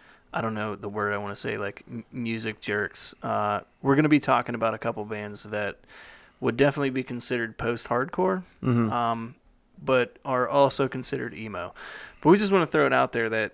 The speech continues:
Speaker 1: uh, Screamo itself is, uh, you know, it's a broad term that a lot of people use for metal music, for people who don't understand metal,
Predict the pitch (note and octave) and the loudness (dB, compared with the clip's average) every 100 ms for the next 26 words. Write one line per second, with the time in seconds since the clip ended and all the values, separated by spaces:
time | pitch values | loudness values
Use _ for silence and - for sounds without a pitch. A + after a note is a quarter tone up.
0 | - A2+ A2+ A2 - D3+ D#3 C#3+ B2 - | -4 0 0 0 0 6 8 8 4 2
1 | C3+ A#2 A#2 - B2 B2 A#2 A#2 - - | 2 2 -2 -8 -6 -4 -4 -8 -10 -14
2 | - - - - - _ - A2 A2 A2 | -14 -14 -14 -14 -20 _ -6 -2 0 0
3 | C#3 C#3 C3 C3+ A2+ A#2+ A#2 A#2+ A#2+ A2+ | 0 2 4 2 2 2 0 -2 -4 -4
4 | A2+ G#2+ G#2 G#2+ G#2+ G#2 G#2+ G#2+ A2 - | -4 -2 -2 -2 -4 -6 -6 -4 -6 -8
5 | G#2+ G#2+ G#2+ A2 G#2 G#2 G2+ - G#2+ A#2+ | -4 -2 -2 -4 -6 -6 -6 -8 -6 -4
6 | A2+ A2+ G#2+ A2 G#2+ A#2 A2 G#2 - B2+ | -2 -4 -2 -2 -2 -4 -6 -8 -4 0
7 | C3+ B2+ B2+ B2+ C#3 | 0 0 2 2 2